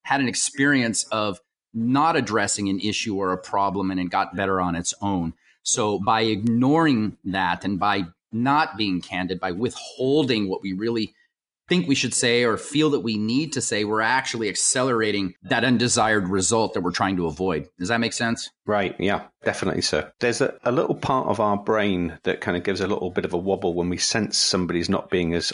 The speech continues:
Speaker 2: honest as they could be with us. It's a little shift in dopamine. And that's
Speaker 1: Yeah.
Speaker 2: triggered in our, what often is referred to as gut feel. It's, it's intuition, isn't it?
Speaker 1: Yeah.
Speaker 2: How do you encourage your clients and colleagues to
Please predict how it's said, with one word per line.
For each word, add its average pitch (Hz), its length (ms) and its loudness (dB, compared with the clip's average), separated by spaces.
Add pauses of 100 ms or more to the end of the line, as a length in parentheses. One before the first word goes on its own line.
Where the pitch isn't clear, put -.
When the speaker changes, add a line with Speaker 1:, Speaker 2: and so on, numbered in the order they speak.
Speaker 2:
honest 92 300 0
as - 100 -2
they 82 100 0
could - 240 -4
be 90 80 2
with 80 160 -2
us. - 160 -2
It's - 120 -4
a - 40 -2
little - 120 -4
shift - 220 -4
in 87 100 0
dopamine. 82 640 -2
And 101 140 2
that's - 400 -4
Speaker 1:
Yeah. 107 180 -4
Speaker 2:
triggered 104 340 -2
in 98 260 0
our, 92 280 0
what - 200 -4 (180)
often 107 320 0
is 92 120 -2
referred 98 360 0
to 90 80 -2
as 92 100 -4
gut - 220 -2
feel. 90 400 0
It's, - 140 -8 (160)
it's - 260 -4 (140)
intuition, 104 600 0
isn't 101 200 0
it? - 120 -6 (240)
Speaker 1:
Yeah. 101 160 -4 (160)
Speaker 2:
How 156 220 0
do 170 100 0
you 160 360 0 (160)
encourage 113 560 -2
your 101 560 0
clients 110 560 0
and 101 120 -4
colleagues 82 520 -2
to - 140 -12